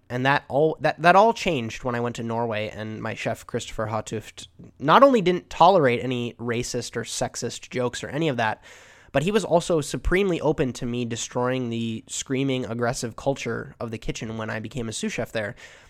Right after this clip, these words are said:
I just didn't tolerate it, and it became incredibly productive, uh, for me and for everyone around me to work. Ideas flowed better and morale was better. Not to say that everyone enjoyed it, because it's hard when you become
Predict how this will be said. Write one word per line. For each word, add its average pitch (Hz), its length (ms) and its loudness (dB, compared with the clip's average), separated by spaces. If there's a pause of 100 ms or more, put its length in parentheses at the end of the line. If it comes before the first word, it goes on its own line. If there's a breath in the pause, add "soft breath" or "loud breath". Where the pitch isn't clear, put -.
(460 loud breath)
I 156 100 4
just 190 120 -6
didn't 185 160 -2
tolerate 143 420 0
it, 98 160 -12
and 131 280 -2
it 131 100 -6
became 156 320 -4
incredibly 170 600 0
productive, 127 840 -4 (240)
uh, 117 200 -4 (100)
for 127 220 0
me 127 340 -2
and 156 100 0
for 120 160 -4
everyone 127 340 0
around 127 420 0
me 107 220 -6
to - 140 -4
work. 165 400 4 (420 loud breath)
Ideas 170 460 4
flowed 170 260 4
better 156 280 8
and 127 100 4
morale 143 360 6
was 151 140 2
better. 131 400 4 (360 loud breath)
Not 170 160 0
to 208 40 -6
say 202 140 0
that 175 160 2
everyone 175 420 2
enjoyed 120 360 2
it, 127 120 0
because 135 320 0
it's 135 140 -8
hard 170 400 4
when 127 140 0
you 127 100 0
become 123 600 -2